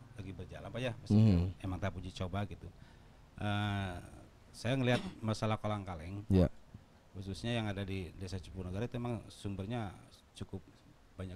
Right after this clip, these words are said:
Speaker 1: juga.
Speaker 2: Iya. Hmm.
Speaker 1: Bahan baku mentahnya.
Speaker 2: Hmm.
Speaker 1: Nah, cuman satu sisi selain pemasaran, permodalan,
Speaker 2: Iya.
Speaker 1: juga produk untuk, eh, pengerjaan.
Speaker 2: Hmm.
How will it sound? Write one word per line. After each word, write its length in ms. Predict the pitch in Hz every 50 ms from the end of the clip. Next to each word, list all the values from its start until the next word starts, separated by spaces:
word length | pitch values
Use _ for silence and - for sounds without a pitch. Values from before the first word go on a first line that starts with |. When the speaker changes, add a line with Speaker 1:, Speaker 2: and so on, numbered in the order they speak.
| - -
Speaker 1:
juga. 240 | 107 104 104 98 90 98
Speaker 2:
Iya. 180 | 101 90 - - - - - -
Hmm. 400 | 101 104 101 95 87 80 80 87 87 - - - - 92
Speaker 1:
Bahan 400 | 92 92 90 92 92 95 90 85
baku 300 | 85 90 90 - - 90
mentahnya. 480 | 90 - - 110 107 107 101 95 92 92
Speaker 2:
Hmm. 380 | - 104 120 123 123 107 92 85
Speaker 1:
Nah, 880 | - - - - - - - - - - - - - - - - - - - -
cuman 200 | 92 110 127 131 117 98 85 - -
satu 400 | - - - - 104 98 - 107
sisi 480 | - 107 104 - 143 151 151 151 143 135
selain 480 | - - 117 107 101 104 107 117 123
pemasaran, 960 | 127 127 120 110 107 104 - 107 101 104 113 123 127 127 131 131 131 131 131 - -
permodalan, 880 | - 110 104 98 95 98 95 101 101 110 127 131 135 135 131 127 127 131 - - 98
Speaker 2:
Iya. 240 | 92 90 80 - - - - -
Speaker 1:
juga 160 | 95 95 117 120 82
produk 320 | - 113 113 113 131 139 - 107
untuk, 240 | 110 104 131 135 127 - - - - -
eh, 460 | 110 107 107 107 104 104 101 98 95 90 - - - - - - - - - - - - - - - - -
pengerjaan. 640 | - 117 117 110 147 139 127 131 117 113 110 107
Speaker 2:
Hmm. 300 | 123 143 143 139 117 101